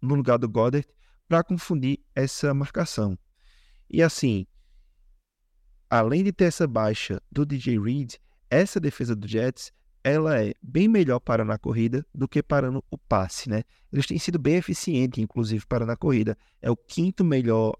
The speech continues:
quinta melhor defesa em E P A per play contra a corrida, é a oitava melhor defesa em success rate contra a corrida, porém, quando a gente fala de jogo aéreo,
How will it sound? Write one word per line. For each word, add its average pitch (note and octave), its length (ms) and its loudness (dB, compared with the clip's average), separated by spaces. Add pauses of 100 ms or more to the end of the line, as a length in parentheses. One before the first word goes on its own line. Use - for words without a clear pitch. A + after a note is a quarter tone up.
quinta E3+ 240 -2
melhor C#3 220 2
defesa A2+ 560 -2 (320)
em A#2 200 0
E A#2+ 40 -6
P A#2 220 2
A A2 60 2
per G#2+ 200 -2
play G#2+ 340 0 (280)
contra C3 220 -2
a - 40 -10
corrida, B2+ 540 0 (260)
é A2+ 60 -2
a A2 60 6
oitava D#3 420 2
melhor C#3 240 0
defesa A2+ 600 -2 (280)
em C#3+ 180 2
success A2+ 420 -2
rate G#2+ 380 0
contra D3 300 -4
a - 20 -4
corrida, C3+ 460 0 (280)
porém, E3 260 4
quando D3 180 -4
a C#3 40 0
gente C3+ 220 -4
fala A2+ 360 0 (260)
de C3+ 240 -6
jogo A2+ 380 0
aéreo, C3+ 400 0